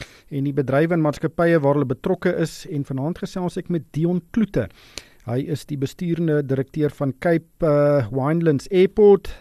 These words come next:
Eh, dis die nuwe lughawe daar in die wynlande daar in die Kaap en, eh,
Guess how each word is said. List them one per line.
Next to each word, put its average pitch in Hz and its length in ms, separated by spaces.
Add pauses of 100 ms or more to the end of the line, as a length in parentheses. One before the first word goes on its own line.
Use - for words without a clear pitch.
Eh, 131 180
dis 120 140
die 131 120 (120)
nuwe 139 240
lughawe 147 420
daar 131 200
in 139 60
die 123 80
wynlande 170 540
daar 135 220 (480)
in 131 80
die 127 140
Kaap 190 400 (260)
en, 143 280
eh, 139 280